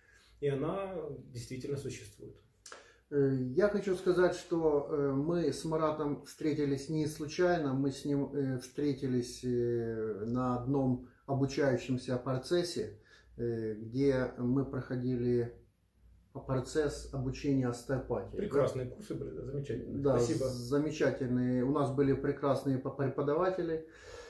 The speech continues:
Speaker 2: Вот. И, и, э, тем не менее, э, вопрос,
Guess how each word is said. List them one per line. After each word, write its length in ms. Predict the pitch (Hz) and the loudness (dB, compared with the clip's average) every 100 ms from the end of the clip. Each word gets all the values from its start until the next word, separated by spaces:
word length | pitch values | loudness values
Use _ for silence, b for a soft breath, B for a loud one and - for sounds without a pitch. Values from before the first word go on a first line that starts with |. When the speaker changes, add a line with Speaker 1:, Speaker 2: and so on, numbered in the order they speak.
| B B | B B
Speaker 2:
Вот. 440 | 165 156 143 - 160 | 0 2 2 -2 0
И, 240 | 156 156 | 2 2
и, 440 | 156 185 196 185 185 | 2 4 8 8 8
э, 600 | 160 156 156 156 156 - | 4 6 8 6 4 4
тем 160 | 180 | 6
не 80 | 180 | 6
менее, 640 | 190 208 202 190 180 175 - | 8 8 6 4 4 2 2
э, 280 | 160 156 147 | 2 4 4
вопрос, 880 | 143 175 190 208 185 180 - - | 4 4 6 8 8 4 -2 -8